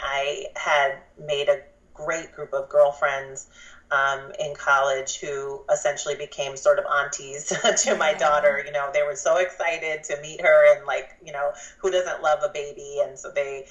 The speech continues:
Speaker 1: really surrounded us with a lot of love. Um, sometimes they would watch her for me so I could take an exam or to just have some time to myself. Um, and they were always just, you know, quick to point out, like, "Nicole, we're over here struggling in college and we don't have a baby." <laughs> You know,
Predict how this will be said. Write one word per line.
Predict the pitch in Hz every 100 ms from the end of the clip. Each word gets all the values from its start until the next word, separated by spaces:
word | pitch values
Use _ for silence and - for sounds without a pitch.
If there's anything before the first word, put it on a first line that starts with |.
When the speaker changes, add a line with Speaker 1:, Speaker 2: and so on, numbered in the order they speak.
| - - -
Speaker 1:
really | 180 180
surrounded | 180 156 151 143 147 147
us | 139 -
with | 143
a | 139
lot | 135 139 139
of | 135 147
love. | 139 139 135 -
Um, | 143 139
sometimes | - 151 147 -
they | 147
would | 143 143
watch | 143 143
her | 147 143
for | - 139
me | 143 143 139 - _ -
so | 147
I |
could | 139 151
take | 151 147
an | 143
exam | 135 151 139 135 135 135 135 151
or | 135 135 135
to | -
just | - 143 -
have | 139
some | - 139
time | - 135 139
to |
myself. | 135 135 - - - - - - - - -
Um, | 151 143 139 - -
and | 165
they | 156 151
were | 151 151 -
always | 165 180 170 151 147 143 -
just, | 147 143 - _ _ _ _ 190
you | 175
know, | 139
quick | - 208 202
to | -
point | - 170 151
out, | 147 147 143
like, | 151 139 147
"Nicole, | 143 156 151 143 143 - -
we're | 147 160 180 185 -
over | 160 151 151
here | 156 151
struggling | - 156 147 147 147
in | 143
college | - 143 147 143 147
and | 139
we |
don't | 165 -
have | - -
a | -
baby." | - - -
<laughs> |
You | 208 196
know, | 285